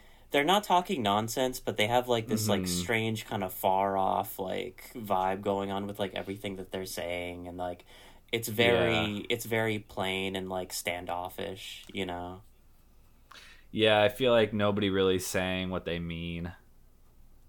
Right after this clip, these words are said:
Speaker 1: Yeah.
Speaker 2: Although, I don't know, that, uh, Martin's, like, other cousin, what's her name?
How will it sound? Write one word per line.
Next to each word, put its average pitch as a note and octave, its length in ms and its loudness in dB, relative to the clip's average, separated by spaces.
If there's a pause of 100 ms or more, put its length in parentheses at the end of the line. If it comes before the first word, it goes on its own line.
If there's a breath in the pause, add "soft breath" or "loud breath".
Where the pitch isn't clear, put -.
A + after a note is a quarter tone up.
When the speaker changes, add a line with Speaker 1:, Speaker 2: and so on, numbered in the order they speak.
(400)
Speaker 1:
Yeah. A2+ 460 -8 (720)
Speaker 2:
Although, C3 340 8
I G#3 180 8
don't A#2 140 4
know, G2 240 6
that, C#3 320 4 (240)
uh, G#2 280 4
Martin's, A#2+ 460 2
like, G2+ 260 4 (260)
other G2+ 200 0
cousin, F2+ 760 0
what's F#2+ 180 -2
her F#2 100 -2
name? E2+ 440 -4